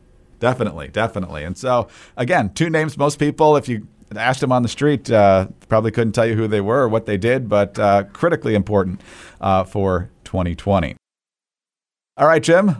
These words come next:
let's, uh, dispatch with the warm fuzzies here, and let's go to Turncoat of the Year. Who do you have?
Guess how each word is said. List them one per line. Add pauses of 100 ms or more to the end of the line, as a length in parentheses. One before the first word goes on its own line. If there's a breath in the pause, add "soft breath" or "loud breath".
let's,
uh, (280)
dispatch
with
the
warm
fuzzies
here,
and
let's
go
to
Turncoat
of
the
Year. (100)
Who
do
you
have?